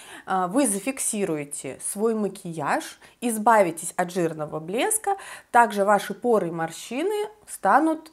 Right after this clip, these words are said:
менее заметными. Собственно говоря, все, что мне нужно от пудры. Мне нужна пудра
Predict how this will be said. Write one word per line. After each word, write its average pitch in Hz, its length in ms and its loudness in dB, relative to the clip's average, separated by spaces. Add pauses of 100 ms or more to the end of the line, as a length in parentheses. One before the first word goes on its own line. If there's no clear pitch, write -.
менее 214 380 -4
заметными. 190 520 -2
Собственно 185 360 -4
говоря, 190 280 0
все, 330 300 0
что 226 200 -2
мне 202 200 -4
нужно 208 460 -4
от 175 180 -8
пудры. 160 320 -6
Мне 151 200 -8
нужна 165 640 -8
пудра 403 280 -2